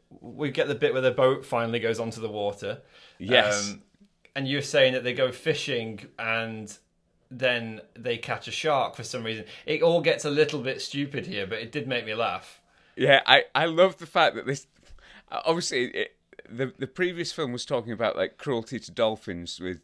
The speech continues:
Speaker 2: tuna. Uh, in,
Speaker 1: Oh,
Speaker 2: uh,
Speaker 1: yeah, I
Speaker 2: it was, like,
Speaker 1: forgot
Speaker 2: Lethal
Speaker 1: about
Speaker 2: Weapon,
Speaker 1: that.
Speaker 2: Lethal Weapon two, and, and now they've just got this shark out in the open, uh, out of the water,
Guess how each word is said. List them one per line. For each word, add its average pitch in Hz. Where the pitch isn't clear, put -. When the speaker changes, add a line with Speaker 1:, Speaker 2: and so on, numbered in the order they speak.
Speaker 2:
tuna. 92
Uh, 90
in, 98
Speaker 1:
Oh, 147
Speaker 2:
uh, 165
Speaker 1:
yeah, 180
I 190
Speaker 2:
it -
was, -
like, -
Speaker 1:
forgot 202
Speaker 2:
Lethal 202
Speaker 1:
about 127
Speaker 2:
Weapon, 131
Speaker 1:
that. 139
Speaker 2:
Lethal 143
Weapon 117
two, 151
and, 147
and 151
now 170
they've 156
just -
got 151
this 131
shark 139
out 113
in 95
the 113
open, 107
uh, 101
out 110
of 104
the 113
water, 110